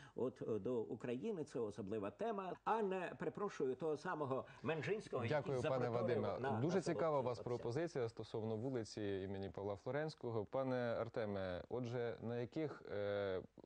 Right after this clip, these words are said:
Speaker 2: подвижниках, на яких героях сю-, с-, стоять сьогоднішні міста, сьогоднішні країни?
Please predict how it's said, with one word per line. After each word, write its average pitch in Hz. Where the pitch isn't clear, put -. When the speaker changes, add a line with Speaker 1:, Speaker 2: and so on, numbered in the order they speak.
Speaker 2:
подвижниках, 113
на 101
яких 123
героях 113
сю-, -
с-, -
стоять 110
сьогоднішні 98
міста, 98
сьогоднішні 87
країни? 82